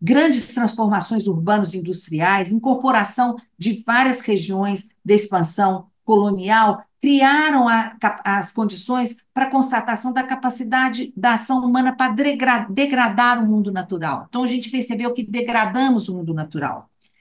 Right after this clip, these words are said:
Em segundo lugar, houve uma revolução dos marcos cronológicos da compreensão da história no planeta.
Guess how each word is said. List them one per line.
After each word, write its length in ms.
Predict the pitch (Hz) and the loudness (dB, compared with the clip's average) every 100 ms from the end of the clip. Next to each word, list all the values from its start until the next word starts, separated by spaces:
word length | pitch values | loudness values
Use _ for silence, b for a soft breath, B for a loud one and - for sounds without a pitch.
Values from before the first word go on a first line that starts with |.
| _ | _
Em 80 | 285 | 2
segundo 460 | 294 302 240 359 302 | 4 4 2 2 2
lugar, 640 | 220 165 226 226 202 - _ | 0 0 2 2 0 -6 _
houve 200 | - 277 | 0 2
uma 140 | 294 285 | 4 4
revolução 600 | 269 277 277 - - 277 | 4 2 0 -2 -2 -2
dos 220 | 247 208 | -2 -2
marcos 520 | 233 285 339 - 247 | 2 2 2 -2 -8
cronológicos 760 | - 262 233 208 208 202 202 185 | -2 0 2 2 4 2 0 -6
da 80 | 196 | -6
compreensão 580 | 202 185 190 185 185 180 | -6 -6 -6 -6 -8 -10
da 60 | |
história 340 | 175 - 185 170 | -10 -4 -4 -4
no 140 | 170 | -6
planeta. 640 | 175 170 160 151 147 123 | -4 -4 -4 -6 -8 -14